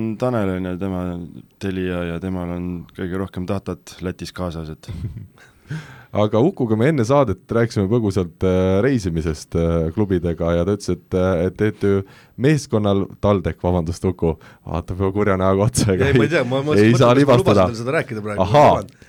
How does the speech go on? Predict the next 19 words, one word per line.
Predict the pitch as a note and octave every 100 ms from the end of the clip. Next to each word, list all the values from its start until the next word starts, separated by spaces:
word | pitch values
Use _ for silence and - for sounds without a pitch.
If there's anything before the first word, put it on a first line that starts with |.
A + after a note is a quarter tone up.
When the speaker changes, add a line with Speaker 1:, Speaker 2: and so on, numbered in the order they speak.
| -
Speaker 2:
No | F#2 C3+
Speaker 1:
Ahaa. | G2
Speaker 2:
ühesõnaga, | D3+ E3+ D3 C3 A2+ - F3 -
jutu | C#3+ D#3 C#3+
mõte | D#3+ F#3 B2
oli | A#2+
see, | A#2+ D#3 A#2
et, | A#2
äh, | A#2 A2+ A2+ A2 - A#2
meeskonnamängijad, | D#3 E3+ - A2+ A#2 A#2+ A2 A2 G#2+ -
äh, | G#2+ G#2 G#2 - B1+ -
TalTechis, | A#2 A2 A2 - G2 -
äh, | G#2+ G2+ G2 G#2+
ütleme, | B2 G#2 G2+
pärast | A#2 A2 -
mängu | A#2 B2
lõppu | A#2 C3 - G#2+ G#2
sukelduvad, | A2 A2 G#2 G#2+ G#2 - A2
äh, | G#2+ G#2 G#2 G2+ G2